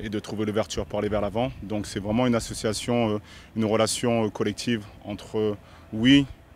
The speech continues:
le porteur du ballon, mais surtout aussi celui qui n'a pas le ballon. Parce que pour aller vers l'avant, il faut que les joueurs en avant, c'est-à-dire les milieux de terrain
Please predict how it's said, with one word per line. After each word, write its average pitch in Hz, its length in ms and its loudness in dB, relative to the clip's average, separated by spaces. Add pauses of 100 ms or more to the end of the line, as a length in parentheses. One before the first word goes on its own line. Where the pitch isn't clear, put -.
(120)
le 104 140 -6
porteur 104 340 -4
du 101 80 -8
ballon, 110 260 -2 (160)
mais 104 120 -8
surtout - 340 -8
aussi 113 220 -8
celui 104 200 -10
qui - 80 -10
n'a 104 120 -6
pas 107 100 -6
le 104 60 -4
ballon. 107 200 -4 (480)
Parce - 120 -16
que - 80 -8
pour 101 240 -4
aller 101 100 0
vers 101 140 0
l'avant, 104 260 0
il 113 60 -4
faut 101 160 -10
que - 100 -8
les 98 140 -4
joueurs 107 480 -2 (120)
en 104 140 -6
avant, 104 300 -6
c'est-à-dire 98 340 -10
les 101 80 -4
milieux 101 180 -4
de - 60 -16
terrain 104 260 -6